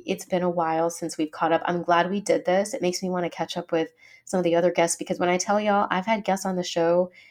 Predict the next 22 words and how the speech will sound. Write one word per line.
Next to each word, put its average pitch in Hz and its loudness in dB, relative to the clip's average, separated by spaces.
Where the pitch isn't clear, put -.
and 160 0
they 165 6
literally 180 4
turned 170 -2
around. 170 0
I - 0
have - -8
so - 0
many 175 2
guests - 0
that 170 0
have 165 -2
been 170 0
on 165 -2
the 165 -4
show 165 -2
and 160 -4
have 156 -10
turned 160 -6
around 156 0
and 156 -4
just 151 0